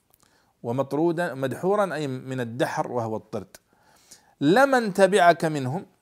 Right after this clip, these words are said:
هذه لام قسم، وجوابه: لأملأن جهنم منكم أجمعين،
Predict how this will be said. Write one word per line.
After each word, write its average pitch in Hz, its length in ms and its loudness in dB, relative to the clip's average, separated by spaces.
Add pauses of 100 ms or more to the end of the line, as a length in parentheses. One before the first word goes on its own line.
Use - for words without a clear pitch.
(260)
هذه 123 340 -4
لام 135 220 2
قسم، 160 360 -4 (1080)
وجوابه: 185 760 4
لأملأن 160 880 0
جهنم 135 500 -2
منكم 123 440 -10
أجمعين، 113 460 -8